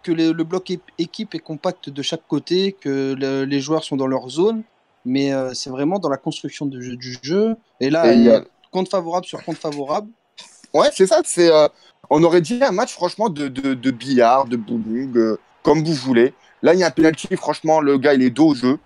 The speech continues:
Speaker 2: J'ai pas compris pourquoi il fait faute. Le, le gars, il est dos au but, il a pas à faire faute.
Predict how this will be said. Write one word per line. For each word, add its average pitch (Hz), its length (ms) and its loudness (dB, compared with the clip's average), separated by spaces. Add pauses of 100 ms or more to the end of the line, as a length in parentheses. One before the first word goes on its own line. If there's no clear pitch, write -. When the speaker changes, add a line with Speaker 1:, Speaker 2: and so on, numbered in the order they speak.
(240)
Speaker 2:
J'ai 113 140 -8
pas 131 140 0
compris 135 320 -4
pourquoi 127 300 0
il 117 40 0
fait 117 140 -2
faute. 113 220 -2 (600)
Le, 123 180 4
le 123 140 4
gars, 143 160 2
il 143 40 2
est - 20 2
dos 143 200 6
au 147 40 6
but, 135 420 -6 (100)
il - 80 -6
a - 60 -8
pas - 180 -6
à - 40 -8
faire - 200 -10
faute. 175 200 -2